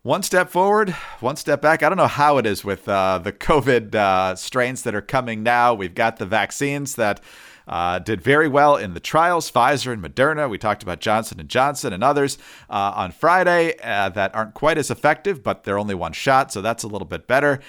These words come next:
Uh, and they seem to be keeping people out of the hospital if they do catch covid, so that's good. Uh, but now we've got this U K variant. There's also the South African variant. But looking at this U K variant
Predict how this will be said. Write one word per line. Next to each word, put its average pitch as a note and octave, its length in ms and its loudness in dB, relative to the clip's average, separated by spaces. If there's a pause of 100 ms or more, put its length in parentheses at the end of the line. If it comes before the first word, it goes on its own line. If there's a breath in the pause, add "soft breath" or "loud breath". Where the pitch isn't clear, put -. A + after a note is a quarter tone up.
(260 loud breath)
Uh, G#2 360 4
and G#2+ 180 -4
they G#2 140 0
seem C#3+ 260 -4
to A#2 80 -6
be G#2 100 -4
keeping A2+ 300 -6
people A#2 280 -2
out G#2 100 2
of F2+ 40 -6
the E2 100 -2
hospital G#2+ 500 0
if G#2+ 80 -10
they F#2 100 -6
do C3 180 -2
catch F2 320 -4
covid, F2+ 380 -6
so B2 120 -2
that's C#3 200 0
good. A#2 240 2 (340 loud breath)
Uh, A#2 360 6
but - 280 0
now A3 200 4
we've G3 160 2
got D3+ 220 2
this C#3 180 0
U C3+ 200 -2
K D#3+ 240 0
variant. D#3+ 440 0
There's G#2 180 -4
also A2 220 0
the G#2 120 -6
South G2+ 380 0
African C3 520 -2
variant. C#3 520 0 (380 loud breath)
But A#2 200 0
looking A3 260 -2
at B3+ 80 -8
this F#3 200 -2
U E3 120 4
K F3 240 0
variant A#2 400 0